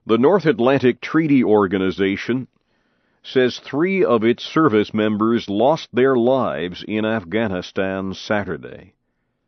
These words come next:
A statement from the alliance said one of the soldiers died in a bomb explosion in southern Afghanistan. Another soldier was killed an,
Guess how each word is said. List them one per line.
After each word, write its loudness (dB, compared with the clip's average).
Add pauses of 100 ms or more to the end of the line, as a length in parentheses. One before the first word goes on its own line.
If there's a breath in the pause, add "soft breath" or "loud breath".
(480)
A -12
statement -4
from 0
the 0
alliance -4 (680)
said 2
one 4
of 0
the 0
soldiers -2
died 2
in -4
a 2
bomb -2
explosion -6
in -6
southern -2
Afghanistan. -6 (1300)
Another 0
soldier -4
was -6
killed -2
an, -4